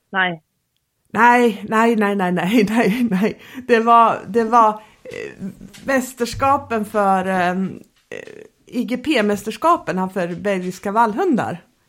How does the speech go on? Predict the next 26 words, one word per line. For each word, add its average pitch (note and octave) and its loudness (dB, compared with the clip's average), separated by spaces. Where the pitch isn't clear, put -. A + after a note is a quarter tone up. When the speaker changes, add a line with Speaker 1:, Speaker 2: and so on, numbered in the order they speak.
Speaker 2:
Nere G3 0
i G3+ 0
Skåne. G#3+ 0
Speaker 1:
Ja. A#3+ 4
Speaker 2:
Var F3 4
det. D#3 0
Så, A3+ 2
så G#3+ 4
Speaker 1:
Så G3 6
det G#3 4
var G3 4
ju C4 6
fortsatt A3 -2
ganska F#3 -6
stort, - -12
fordi G#3+ 0
du A3+ 0
hade G#3 0
ju - -2
inte - -6
tävlat D#3+ -2
i D#3+ -2
I D#3 -6
G D#3+ -8
P E3+ -6
tre D#3 -4